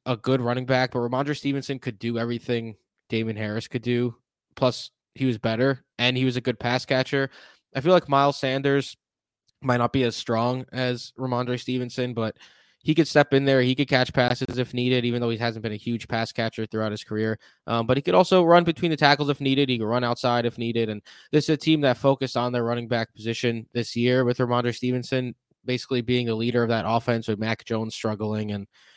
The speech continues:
look, they're, hopefully they have a real O C next year.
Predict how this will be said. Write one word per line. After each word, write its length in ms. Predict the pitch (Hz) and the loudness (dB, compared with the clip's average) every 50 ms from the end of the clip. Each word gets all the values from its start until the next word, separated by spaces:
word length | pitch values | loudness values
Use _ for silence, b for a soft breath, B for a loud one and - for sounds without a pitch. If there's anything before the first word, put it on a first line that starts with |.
| b b b b b b | b b b b b b
look, 160 | 147 147 - - | 6 6 6 6
they're, 220 | 107 123 120 - - | 4 4 4 2 2
hopefully 380 | - 110 156 156 - - 160 151 | 4 6 6 8 8 6 6 6
they 100 | 139 127 | 6 6
have 200 | 127 135 139 131 | 6 6 6 6
a 80 | 127 | 6
real 240 | 117 123 127 127 123 | 6 4 4 4 4
O 160 | 113 123 123 | 4 2 0
C 300 | 127 - - - 127 127 | 0 0 -2 -2 -2 -2
next 320 | 123 123 120 - - - 120 | -2 -2 -4 -4 -4 -4 0
year. 340 | 120 117 120 123 120 107 | 2 4 6 6 4 4